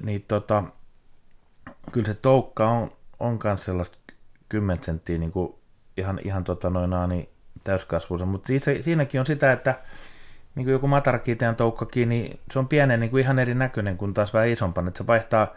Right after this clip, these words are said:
se vaihtaa niin monta kertaa nahkaa, niin se on aina vähän niin kuin erinäköinen. Että, että, tota, mut sit silleen, että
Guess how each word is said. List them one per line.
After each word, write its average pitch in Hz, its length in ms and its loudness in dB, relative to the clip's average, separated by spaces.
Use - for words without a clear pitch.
se - 160 -4
vaihtaa 123 300 0
niin 131 120 2
monta 123 200 0
kertaa 120 320 -2
nahkaa, 120 400 0
niin 98 120 -2
se 107 100 -2
on 113 100 0
aina 107 260 0
vähän 113 160 0
niin 107 80 -4
kuin 110 80 2
erinäköinen. 95 600 0
Että, - 300 -4
että, 101 420 -2
tota, 107 580 0
mut 151 380 4
sit 160 160 4
silleen, 165 520 6
että 127 100 -4